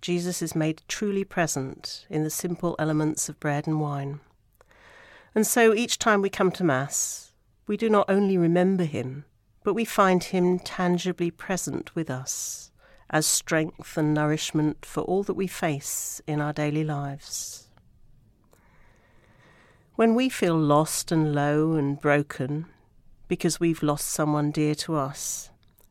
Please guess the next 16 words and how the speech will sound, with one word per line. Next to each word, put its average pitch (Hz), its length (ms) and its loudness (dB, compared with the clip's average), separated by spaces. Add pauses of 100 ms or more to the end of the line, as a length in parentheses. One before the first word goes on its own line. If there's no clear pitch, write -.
(160)
this 233 180 -2
presence - 580 0
of 160 80 -10
Jesus 151 500 -4
may 165 220 0
offer 156 380 -2
some 170 360 -2
comfort - 880 -6
and 151 140 -4
some 156 260 -2
consolation. 151 880 -6 (1120)
Light 175 560 2
in 165 200 0
our 156 160 -2
darkness, 147 600 -4
perhaps. - 1040 -14